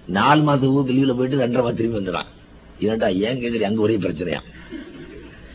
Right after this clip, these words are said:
அப்ப எந்த நிம்மதி வேணும்னு இவன் பாடுபட்டானோ அதுவும் கிடைக்காம ஒண்ணும் இல்லாம ஆயிட்டான் பாருங்க. அப்படிப்பட்ட வாழ்க்கை நமக்கு குர்ஆனை படிக்கும் போது, ஹதீஸ் படிக்கும் போது,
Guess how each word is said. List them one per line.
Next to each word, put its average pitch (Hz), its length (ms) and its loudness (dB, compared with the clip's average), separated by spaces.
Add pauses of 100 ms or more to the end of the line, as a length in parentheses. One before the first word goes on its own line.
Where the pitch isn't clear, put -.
(300)
அப்ப - 180 -6
எந்த 147 420 2
நிம்மதி 143 600 2
வேணும்னு 151 460 4
இவன் 123 280 0
பாடுபட்டானோ 110 640 2
அதுவும் 101 340 0
கிடைக்காம 175 560 -2 (580)
ஒண்ணும் 170 420 2
இல்லாம 127 260 0
ஆயிட்டான் 98 180 -2
பாருங்க. 82 240 -4
அப்படிப்பட்ட 139 500 6
வாழ்க்கை 110 400 4
நமக்கு 101 840 2 (380)
குர்ஆனை 120 360 4
படிக்கும் 90 280 -2
போது, 78 460 -2 (480)
ஹதீஸ் 123 320 4
படிக்கும் 87 300 -2
போது, 82 420 0